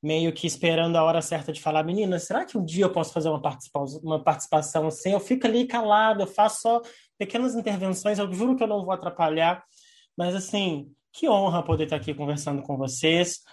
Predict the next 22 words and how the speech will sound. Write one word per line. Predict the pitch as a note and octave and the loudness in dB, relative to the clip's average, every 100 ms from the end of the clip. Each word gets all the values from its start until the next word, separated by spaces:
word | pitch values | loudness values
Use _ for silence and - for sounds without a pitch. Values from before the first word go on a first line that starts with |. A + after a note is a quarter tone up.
| - | 0
Olá | F3 F#3 F#3+ | 6 8 8
pra | F#3+ | 4
quem | F#3 | 2
tá | F3 | 0
me | F3+ | 0
ouvindo | E3 D3 C#3+ F3 E3 | 0 -2 -2 -4 -4
também, | D#3 C#3 C3+ D3+ | -4 -2 0 0
meu | E3 | 0
nome | D#3 D#3 D#3 | -2 -2 -4
é | |
Caio, | D3+ D3 C#3+ D#3+ F3 - _ _ _ _ _ - | 0 0 2 2 0 -4 _ _ _ _ _ -6
Caio | - D#3 D3+ | 0 0 2
Braga, | C#3 C#3 D3+ E3 E3 _ _ _ _ _ _ | 2 2 2 -4 -8 _ _ _ _ _ _
sou | - - D#3+ D#3 D#3 D#3 D#3+ D#3 D3+ C#3+ B2+ _ _ | -18 -6 0 4 4 2 0 -2 -2 -6 -12 _ _
também | F3+ F3 E3+ | -4 -2 -2
produtor | F#3 F#3 E3 F3 E3 | -2 -4 -2 -4 -4
de | |
podcast, | - E3+ D3+ - D3+ D3 D#3 | -2 -2 -2 -4 -4 -4 -6
foi | - D#3 | -2 0
através | D#3 D#3 D3+ D3+ - | 2 0 0 -2 -4
dessa | C#3+ D#3 | -4 -4
podosfera | D#3 E3+ D#3+ D#3+ - - D3+ C#3+ C3+ | -2 0 2 0 -4 -4 -2 -2 -4